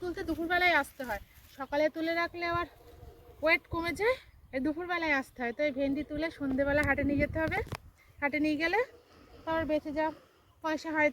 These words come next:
তাই। তো ভেন্ডির এখন দাম নেই, সাত টাকা আট টাকা করে চলছে। তো তবুও তুলতে হবে, না তুললে পেকে যাবে, পরের দিন আর নেবে না। তো এর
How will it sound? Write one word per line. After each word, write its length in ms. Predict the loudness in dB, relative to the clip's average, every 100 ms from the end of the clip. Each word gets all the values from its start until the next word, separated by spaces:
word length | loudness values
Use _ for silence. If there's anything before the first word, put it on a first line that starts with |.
| 4
তাই। 140 | 0 0 _ -20 -6
তো 60 | -2 2
ভেন্ডির 240 | 2 2 0
এখন 140 | 0 2
দাম 140 | 2 0
নেই, 100 | -2 0 -2 -2 -2 -2 -2
সাত 160 | -6 -6 -6
টাকা 160 | 0 0
আট 60 | -2
টাকা 140 | -2 0
করে 140 | 2 0 2
চলছে। 320 | 2 2 -2 0 -2 -8 -12 -14 -12 -12 -14 -20 -20 -20 _
তো 60 | -4 -4 -4 -8
তবুও 240 | -6 -4 -2
তুলতে 200 | -2 -2
হবে, 120 | -2 0 0
না 60 | 0
তুললে 200 | -2 -4 -2
পেকে 180 | -2 -2 -2
যাবে, 160 | -6 -10 _ _ _
পরের 180 | 0 0 2
দিন 80 | 0
আর 60 | 4 2
নেবে 140 | 2 -4
না। 60 | -12 _ -20 -18 -16 -16 -20 -20 -20 -20 -20 _ -20 -20 _ -20 -20 -20 -20 -20 -6
তো 60 |
এর 60 | 0